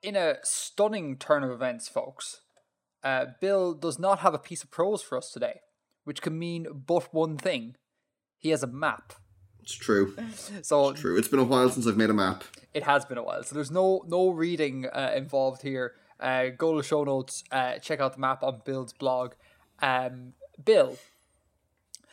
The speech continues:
Speaker 2: Mm-hmm.
Speaker 1: I, I would like to use this as an opportunity to maybe do a retrospective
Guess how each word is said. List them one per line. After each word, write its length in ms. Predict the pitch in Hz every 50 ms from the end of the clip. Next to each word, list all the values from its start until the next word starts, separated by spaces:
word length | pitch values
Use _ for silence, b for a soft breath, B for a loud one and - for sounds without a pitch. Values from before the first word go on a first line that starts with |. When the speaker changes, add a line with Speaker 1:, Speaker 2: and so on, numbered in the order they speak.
| B B B B B
Speaker 2:
Mm-hmm. 340 | 135 139 147 147 156 185 175
Speaker 1:
I, 140 | 170 196 185 -
I 120 | 175 202 220
would 200 | 226 254 240 220
like 220 | 226 214 208 -
to 100 | - 185
use 220 | 170 180 185 170 -
this 160 | 185 156 -
as 140 | 160 135 143
an 100 | 147 131
opportunity 760 | 143 147 - - 147 - - 160 156 160 160 143 151 143 127
to 180 | - - 143
maybe 340 | 131 131 135 139 135 135 143
do 200 | 135 143 143 147
a 60 | 139
retrospective 1080 | 139 156 196 190 - - - 139 - - - 180 170 - - - - - 123 - - -